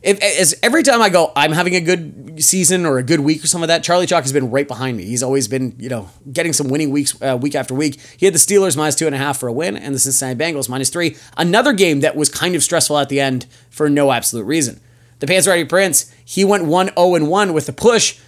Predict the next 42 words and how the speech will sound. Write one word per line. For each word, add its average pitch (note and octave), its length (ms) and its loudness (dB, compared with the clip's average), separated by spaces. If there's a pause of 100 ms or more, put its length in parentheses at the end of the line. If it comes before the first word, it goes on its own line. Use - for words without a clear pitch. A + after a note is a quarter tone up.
with C#3 160 -2
Philadelphia D3+ 480 2
as B2 120 0
well, G3 360 2
and E3 140 0
he E3+ 100 0
won C3+ 220 0
with C3 80 -2
Cincinnati F#3 640 0
as A#2+ 100 2
well. F#2 200 -6
So - 160 -4
that's D#3+ 180 -4
a A#2+ 60 -8
good B2 100 -4
week C3 160 -4
for B2 120 -8
him. G3 220 0 (200)
And F3 80 -6
the F#3+ 40 -2
gambler, G#3+ 380 2 (160)
unfortunately, F3 840 0 (100)
had D#3 200 0
two G3+ 200 2
legs D#3+ 320 4
of C3+ 60 -2
his B2+ 120 0
three-leg C#3+ 460 0
tease C#3 440 -2 (160)
win. C3 580 0 (140)
He C3+ 140 -6
just C3+ 180 -2
lost B2+ 280 0
with A2+ 100 -10
Detroit A2+ 400 -6
plus A2+ 200 -4
three G#2 180 -8
and - 100 -14
a - 20 -14
half. - 300 -14 (380)
Damn G#2+ 280 -6
it. - 240 -8